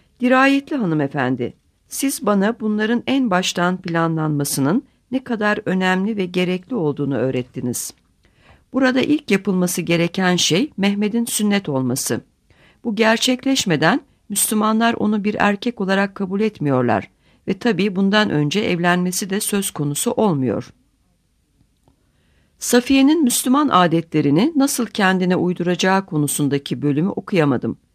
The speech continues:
Belkıs yarım sayfadan fazla övgü ve selam yazmıştı. Şimdi de Hüma ile ilgili olarak yazılması gereken kısa bir bölüm için bekliyordu. Bekledi, bekledi. Sonra, "Umarız bu mektup size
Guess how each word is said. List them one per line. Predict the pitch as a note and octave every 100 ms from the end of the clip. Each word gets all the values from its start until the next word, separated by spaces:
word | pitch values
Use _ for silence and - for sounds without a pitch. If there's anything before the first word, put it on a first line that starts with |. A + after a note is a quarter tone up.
| _ _ _ _
Belkıs | G3 A3 A#3+ C#4+ -
yarım | A#3 B3 B3+
sayfadan | G3 F3+ F3+ E3+ D#3+ D#3+
fazla | D#3 D3 - - G#2
övgü | G3 F#3+ F3+ A3+
ve | F#3
selam | - F#3 F#3 E3+
yazmıştı. | C#3+ C#3 C3+ C3+ - - B3 - _ _
Şimdi | - - B3 E3
de | F3 A#3+ D4+ _ -
Hüma | G#3+ A3 B3+ A3
ile | F3 F3+
ilgili | F#3 E3+ F#3+ G3
olarak | D#3+ D3+ F#3+ -
yazılması | F#3 F#3+ F#3+ F#3+ -
gereken | E3+ D3+ D3 G3 A3
kısa | - - B3 G3+
bir | G3+ F3+
bölüm | F#3 F3
için | - - C#3
bekliyordu. | C3 - C3 B2+ B2 A#2+ A#2 - _ _ _ _
Bekledi, | G#3 G#3 - D3 C#3 G3 C4+
bekledi. | F3 F3 - C#3 C3 D#3 C#4+ -
Sonra, | - G3+ E3 C#3 G#3 D4+ _ _ _ _ _
"Umarız | B3+ D#4 C#4 A3+ -
bu | B3
mektup | F#3 D#3 D#3+ C#3+
size | - C#3 D#3+ G#3